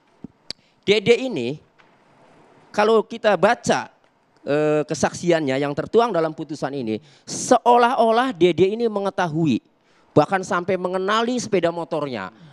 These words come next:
bahkan sampai mengenali nama-namanya, ya, ketika diperlihatkan, eh, Eko, apa, Eka Sandi, Supriyanto, iya dia kenal. Nah, keli-, selanjutnya ada kalimat, kelima tersangka tersebut yang mengendarai sepeda motor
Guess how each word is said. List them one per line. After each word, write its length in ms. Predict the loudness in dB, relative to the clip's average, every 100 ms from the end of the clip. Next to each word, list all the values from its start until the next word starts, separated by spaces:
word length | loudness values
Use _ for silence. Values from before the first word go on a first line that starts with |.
| -6
bahkan 400 | -2 0 -2 -4
sampai 320 | -2 -2 0 0
mengenali 800 | -2 -2 0 2 2 0 -2 -4
nama-namanya, 880 | -4 -4 -4 -4 -4 -2 -2 -2 -10 _
ya, 240 | -6 -4 -6 _
ketika 320 | -8 -2 -2
diperlihatkan, 960 | -2 -6 -10 -8 -8 -6 -4 -2 -2 -8 _ _ _ _ -6
eh, 280 | -2 -2 -4 _ _ _ _ _
Eko, 320 | -14 -10 -4 -4
apa, 320 | -2 -4 -4
Eka 160 | -6
Sandi, 400 | -8 -8 -6 -6 -6
Supriyanto, 720 | -6 -4 -2 -4 -2 0 0 -4 -20 -8
iya 160 | -4
dia 160 | -2 -4
kenal. 320 | -4 -4 -4
Nah, 160 | -4 -6
keli-, 240 | -6 -6 -8 _ -16
selanjutnya 720 | -6 -4 -2 -2 -2 -2 -2
ada 160 | -2
kalimat, 320 | -2 -2 -2 -4 _ _
kelima 320 | -4 0 0
tersangka 400 | 0 -6 -6 -4 -6
tersebut 480 | -4 2 4 4 _ -10
yang 160 | -8
mengendarai 400 | -6 -4 -2 -2 -4
sepeda 240 | -4 -4
motor 240 | -4 -4